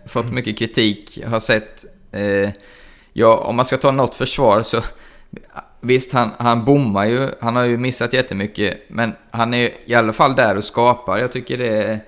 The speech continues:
tycker det är många som, eh, får lite oförtjänt kritik när man är skapare och missar mycket istället för att vara helt osynlig och inte ens, inte ens komma till lägen. Så förhoppningsvis kan han få göra en balja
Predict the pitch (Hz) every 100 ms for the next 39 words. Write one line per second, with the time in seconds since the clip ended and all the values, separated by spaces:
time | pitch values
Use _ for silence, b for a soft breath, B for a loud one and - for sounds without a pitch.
0 | b b b _ - 123 117 123 127 113
1 | - 120 127 127 123 120 120 110 - 113
2 | 120 110 98 107 120 113 107 104 107 -
3 | 113 113 98 104 117 - 107 131 - 95
4 | 104 110 98 95 95 - 104 107 107 98
5 | 123 123 98 98 110 98 95 - - -
6 | - 110 107 104 - 127 107 101 110 123
7 | 107 101 - 95 b b b b b b
8 | - 127 120 110 113 131 117 104 120 113
9 | 101 113 117 95 95 95